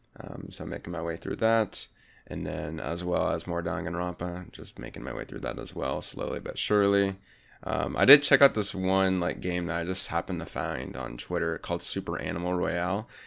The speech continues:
and I was like, "This game looks interesting." So I downloaded it with a friend and played through that a bit.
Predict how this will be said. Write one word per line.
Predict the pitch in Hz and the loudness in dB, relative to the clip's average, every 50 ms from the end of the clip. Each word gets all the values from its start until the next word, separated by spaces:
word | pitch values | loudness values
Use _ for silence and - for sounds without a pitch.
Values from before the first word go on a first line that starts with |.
| - - - | -20 -12 -4
and | - 90 | -2 -2
I | |
was | 85 85 | 0 0
like, | 82 69 | 0 -2
"This | 98 98 - | -2 -2 0
game | - 92 90 85 82 | 0 0 2 2 -2
looks | 80 - - - - - - _ _ - _ _ - | -4 -6 -6 -8 -10 -10 -12 _ _ -20 _ _ -4
interesting." | 87 90 - - - 76 - - - - - - - | -4 -2 -2 -2 -4 -4 -6 -6 -8 -8 -8 -8 -8
So | - - 85 | -4 -2 0
I | 87 | 0
downloaded | 82 90 90 92 92 87 87 87 85 82 | 2 4 4 4 4 2 0 -2 -2 -2
it | - | -2
with | - - | -2 -4
a | - | -6
friend | - - 82 80 73 - - - | -6 -4 -4 -4 -2 -2 -4 -6
and | - - | -8 -6
played | - - 85 - - | -4 -4 -4 -4 -4
through | - - | -8 -4
that | - 78 82 76 - - - | -2 0 0 0 -2 -2 -4
a | - | -6
bit. | - - 52 53 50 - | -4 -4 -4 -4 -4 -6